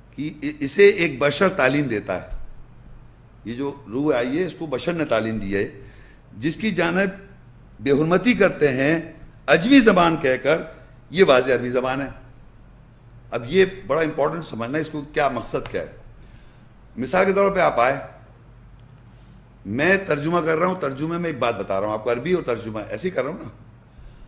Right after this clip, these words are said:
अब क्या हुआ, जब वो बात अर-, उर्दू में आपको एक बात समझ आ गई, उसकी अरबी की बात ट्रांसफर होकर उर्दू ज़बान में समझ में आ गई,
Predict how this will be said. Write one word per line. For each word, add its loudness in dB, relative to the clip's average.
अब 0
क्या 0
हुआ, 4
जब 0
वो 6
बात 0
अर-, -4
उर्दू -4
में 2
आपको 2
एक -4
बात 2
समझ 0
आ 8
गई, 0
उसकी -8
अरबी -4
की -10
बात -2
ट्रांसफर -4
होकर -4
उर्दू -6
ज़बान -2
में -4
समझ -2
में -2
आ 0
गई, -6